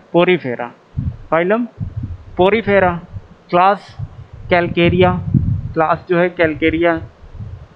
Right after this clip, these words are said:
Order heterocoela, heterocoela, ठीक है, Family Cistidae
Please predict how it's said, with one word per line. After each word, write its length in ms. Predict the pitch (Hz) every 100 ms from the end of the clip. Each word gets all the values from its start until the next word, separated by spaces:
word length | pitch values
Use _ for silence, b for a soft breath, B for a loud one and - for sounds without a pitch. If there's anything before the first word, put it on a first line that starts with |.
| _ - - - -
Order 380 | 165 175 190 202 180 - - - _ - - _ -
heterocoela, 680 | 156 165 196 196 - 180 165 160 - - - - - - - - - -
heterocoela, 960 | 156 170 175 202 208 180 - 180 170 165 165 - -
ठीक 160 | 180
है, 120 | 208 208 _ _ _ _ _ _ _ _ - _ - - 269
Family 400 | 180 180 190 214 180 - -
Cistidae 680 | - 196 - 202 196 208 196